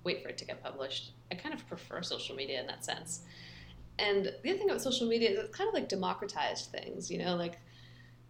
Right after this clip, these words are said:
a lot of magazines won't publish you if you didn't go to a certain school, if you don't have a certain name. I mean, it's just a fact. Like, that's, there's, it's, it's very, um, exclusive, and,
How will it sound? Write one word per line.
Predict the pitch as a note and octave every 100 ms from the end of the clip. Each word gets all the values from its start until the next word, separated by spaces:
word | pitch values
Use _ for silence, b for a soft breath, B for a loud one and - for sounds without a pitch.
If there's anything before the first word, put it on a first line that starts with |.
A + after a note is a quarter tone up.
| - - - - -
a | G#3+
lot | A#3 D#4
of | D4
magazines | A3+ A3 G3+ F#3+ F3+ F3+ F3+ - - - - - -
won't | F#3 G3+ G#3 G#3 - - -
publish | A3 F#3 F3+ -
you | F3 E3
if | D#3 -
you | F3+
didn't | F3+ F3+
go | E3+
to | E3
a |
certain | E3 - E3+
school, | - - D#3+ D3+ C#3+
if | D#3+
you | F3
don't | D#3+ D3+
have | E3+
a | E3+
certain | - - F3 F3
name. | D#3+ D#3 D3+ D3 - - -
I |
mean, | F3+ F3+
it's | F3
just | - -
a | -
fact. | F#3+ B2+ - - E3
Like, | D3 - -
that's, | F3+ - - - E3
there's, | F#3 F3 - - - -
it's, | - - -
it's | F#3 -
very, | G3 G3 G3+ G3+ G3+ -
um, | F3+ F3 E3+
exclusive, | E3+ - F3+ F3 D3 B2+ - - -
and, | E3 D#3 F3